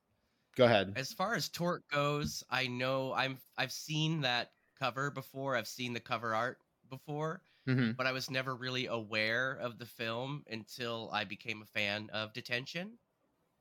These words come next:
Speaker 2: And I, I went and looked at, at Joseph Kahn's filmography, and I was like, "Oh, I know that cover. I guess that movie's called Torque."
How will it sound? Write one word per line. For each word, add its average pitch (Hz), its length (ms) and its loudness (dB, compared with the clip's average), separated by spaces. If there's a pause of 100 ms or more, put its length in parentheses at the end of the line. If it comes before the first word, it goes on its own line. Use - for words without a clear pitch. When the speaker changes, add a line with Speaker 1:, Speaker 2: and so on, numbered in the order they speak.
(140)
Speaker 2:
And 107 640 0
I, 101 60 2
I 104 180 2
went 107 220 -6
and 110 140 -4
looked 110 240 -4
at, 107 200 -4
at 104 160 -4
Joseph - 380 -6
Kahn's 110 520 -2 (200)
filmography, 117 720 -2
and 104 300 2
I 98 80 0
was 113 180 -2
like, 143 160 -2
"Oh, 185 160 2
I 160 100 2
know 117 160 -2
that 95 180 -4
cover. 110 260 -4
I 113 100 2
guess 110 200 -2
that 117 160 -4
movie's 123 260 -6
called 143 300 -4
Torque." 113 280 -12